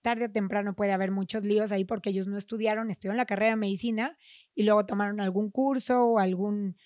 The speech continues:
pues sí, normalmente son cursos o trabajaron unos años con un cirujano plástico y como que dijeron, "Ah, no está tan difícil, yo lo hago", ¿no? Y ahí es cuando pueden venir los progre-,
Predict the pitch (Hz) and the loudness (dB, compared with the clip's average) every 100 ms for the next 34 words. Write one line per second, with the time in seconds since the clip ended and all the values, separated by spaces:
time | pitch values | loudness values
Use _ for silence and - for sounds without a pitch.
0 | - _ _ _ _ 233 196 311 285 _ | -20 _ _ _ _ -14 -8 -8 -10 _
1 | 254 220 240 262 254 220 262 269 254 202 | -4 -2 0 0 -2 0 0 0 0 0
2 | 208 202 185 208 220 226 220 226 214 226 | 0 0 0 0 0 -2 -2 -2 -2 -2
3 | 220 - 202 202 208 202 185 202 196 208 | -4 -4 -4 -2 -2 -2 -2 -4 -4 -4
4 | 208 214 196 185 175 185 175 220 233 277 | -4 -4 -4 -4 -4 -6 -8 -8 -8 -8
5 | 320 311 254 226 233 214 208 190 233 226 | -10 -10 -10 -4 -4 -2 -2 -4 -8 -8
6 | 233 202 202 190 175 160 185 254 _ - | -8 -8 -6 -6 -8 -10 -12 -14 _ -20
7 | - _ 208 196 208 - 214 196 170 196 | -20 _ -4 0 0 0 -2 -2 -2 0
8 | 190 185 180 185 180 - 175 175 185 | 0 0 -2 -2 -4 -4 -4 -4 -8